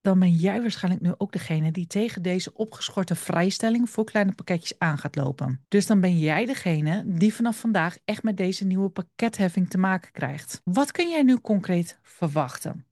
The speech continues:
Voor elk product in je pakketje geldt dus nu drie euro invoerrechten. Per productcategorie, vier verschillende dingen besteld, reken op twaalf euro extra.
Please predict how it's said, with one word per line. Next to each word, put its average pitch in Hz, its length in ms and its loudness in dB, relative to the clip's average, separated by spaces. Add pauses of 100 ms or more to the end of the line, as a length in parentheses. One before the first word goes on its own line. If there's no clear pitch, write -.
Voor - 220 -6
elk 269 160 2
product 196 340 2
in 175 80 4
je 160 100 4
pakketje 175 400 -2
geldt 214 240 0
dus 190 140 -2
nu 180 200 0
drie 185 340 0
euro 202 240 2
invoerrechten. 139 840 -2 (540)
Per 247 200 2
productcategorie, 190 1040 0 (100)
vier 285 240 4
verschillende 220 460 2
dingen 175 220 2
besteld, 185 360 0 (140)
reken 202 300 0
op 170 80 -6
twaalf 170 340 0
euro 147 140 -2
extra. - 560 -6